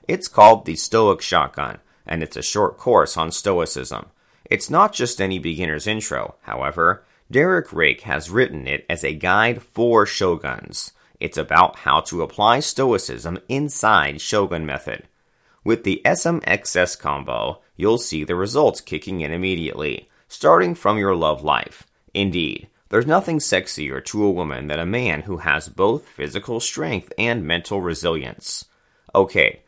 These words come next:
so now you've got the killer plan on how to be strong. There's no more excuse for you to not be the best man you can ever be.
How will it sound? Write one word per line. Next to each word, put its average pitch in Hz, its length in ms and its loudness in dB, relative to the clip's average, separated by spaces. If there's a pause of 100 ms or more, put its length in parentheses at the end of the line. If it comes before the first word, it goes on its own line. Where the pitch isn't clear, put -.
(200)
so - 220 2
now 123 260 2
you've 139 220 0
got 92 240 6
the 67 80 -10
killer 98 300 0
plan 85 300 -2
on 78 140 -4
how 71 200 -4
to - 160 -12
be 80 120 -8
strong. 71 480 0 (300)
There's 127 160 -2
no 170 160 0
more 175 220 4
excuse 131 380 -4
for - 160 -10
you 67 220 -6
to - 140 -10
not 92 340 4
be 107 100 -2
the 85 140 -6
best 113 340 2
man 90 280 0
you 78 100 -8
can 80 160 -8
ever 71 200 -6
be. 76 420 -6